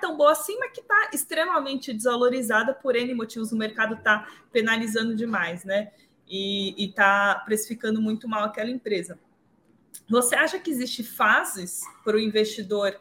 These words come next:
ir pra um tipo de ação e pra outro tipo de ação? Ou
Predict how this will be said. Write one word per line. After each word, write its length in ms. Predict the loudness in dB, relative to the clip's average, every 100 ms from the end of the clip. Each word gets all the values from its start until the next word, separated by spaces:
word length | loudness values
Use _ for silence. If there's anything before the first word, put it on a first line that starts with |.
| _ -20 -2
ir 160 | -2 0
pra 100 | -2
um 60 |
tipo 320 | -2 -4 -6
de 120 | 0 0
ação 520 | 0 0 0 -2 -8 _ _ -14
e 60 |
pra 200 | 0 4
outro 320 | 4 2 -2 -12
tipo 300 | -12 -8 0
de 100 | 0
ação? 540 | 0 -2 -2 -2 -4 -14 _ _ _ _ _ _ _
Ou 500 | 4 4 4 2 -4